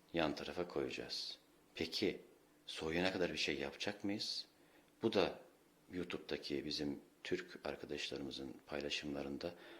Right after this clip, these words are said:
farklı olarak anlatılan bir şeydi. Soğuyana kadar karıştırma gibi bir işlem yapmamıza gerek yok. Hiç yorulmamıza gerek yok.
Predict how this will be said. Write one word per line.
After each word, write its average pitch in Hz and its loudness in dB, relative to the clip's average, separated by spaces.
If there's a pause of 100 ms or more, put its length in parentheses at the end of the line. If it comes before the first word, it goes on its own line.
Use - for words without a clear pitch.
(120)
farklı - 6
olarak 71 0
anlatılan 65 -4
bir - -8
şeydi. - -4 (460)
Soğuyana 95 6
kadar 80 2
karıştırma 95 2
gibi 78 2
bir 90 2
işlem 73 2
yapmamıza 78 2
gerek 78 0
yok. - -10 (600)
Hiç 127 4
yorulmamıza 85 8
gerek 64 0
yok. - -14